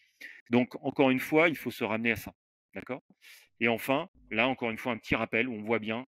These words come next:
cette aptitude à la flexion. Ça, c'était sur un autre combat où je remontre bien pour comme ça les combattants et Johnny, ils voient bien que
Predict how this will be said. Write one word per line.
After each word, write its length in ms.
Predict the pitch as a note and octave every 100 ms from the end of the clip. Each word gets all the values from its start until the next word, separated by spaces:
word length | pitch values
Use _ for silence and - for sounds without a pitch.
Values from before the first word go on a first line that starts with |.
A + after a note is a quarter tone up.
| _ -
cette 260 | - G#2+ C3+
aptitude 440 | - - - A#2
à 20 |
la 80 | A2+
flexion. 280 | A#2+ - B2
Ça, 120 | -
c'était 220 | - G2+
sur 180 | F#2 G2
un 140 | F#2 B2+
autre 160 | -
combat 300 | A#2+ G#2 A2+ - - - -
où 60 | A2+
je 100 | -
remontre 420 | B2 C#3 C#3+ A#2+
bien 340 | A2+ B2+ D3 - _ _
pour 120 | - -
comme 160 | A#2+
ça 140 | - C3
les 80 |
combattants 420 | A2+ A2 A2 C3 A#2
et 80 | G#2
Johnny, 360 | A2+ A#2 D3
ils 100 | A2+
voient 180 | A2 A2+
bien 220 | A2+ C#3
que 120 | -